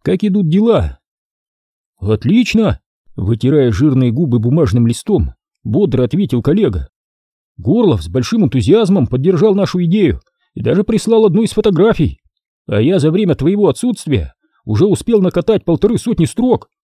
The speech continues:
Мне кажется, что наш Репей останется доволен». «Не гони лошадей, Владик!» Доставая диктофон, осадил его Шульгин. «Сперва послушай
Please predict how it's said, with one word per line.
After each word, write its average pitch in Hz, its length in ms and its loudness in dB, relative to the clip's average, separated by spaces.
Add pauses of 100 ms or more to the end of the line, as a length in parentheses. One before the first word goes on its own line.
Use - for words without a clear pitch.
(240)
Мне 131 320 0
кажется, 180 400 0
что - 180 -4
наш 190 200 0
Репей 175 480 -2 (200)
останется 156 540 -2
доволен». 135 540 0 (680)
«Не 214 120 -6
гони 196 340 2
лошадей, 151 680 2
Владик!» 120 640 0 (560)
Доставая 117 560 -4
диктофон, 110 580 -4
осадил 156 360 -2
его 117 220 0
Шульгин. 147 480 -2 (880)
«Сперва 233 480 -2
послушай 190 840 0